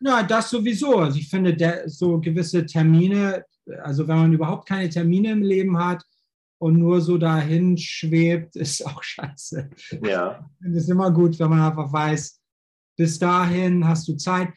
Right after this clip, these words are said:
Speaker 1: Limitation, generell, wenn wir jetzt mal im größeren Sinn über Kunst,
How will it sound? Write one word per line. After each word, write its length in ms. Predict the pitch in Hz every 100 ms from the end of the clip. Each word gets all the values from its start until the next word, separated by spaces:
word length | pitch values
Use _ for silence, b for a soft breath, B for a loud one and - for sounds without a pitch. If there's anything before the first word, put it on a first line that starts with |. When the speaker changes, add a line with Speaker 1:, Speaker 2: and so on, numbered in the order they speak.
| B
Speaker 1:
Limitation, 960 | - 208 226 202 202 - 254 262 247 123
generell, 540 | - 160 165 190 220 160
wenn 140 | 156
wir 100 | 160
jetzt 200 | 160 160
mal 200 | 160 156
im 160 | 156 139
größeren 600 | 151 240 262 220 180 165
Sinn 300 | 165 175 165
über 220 | 160 156 156
Kunst, 540 | 202 220 214 - b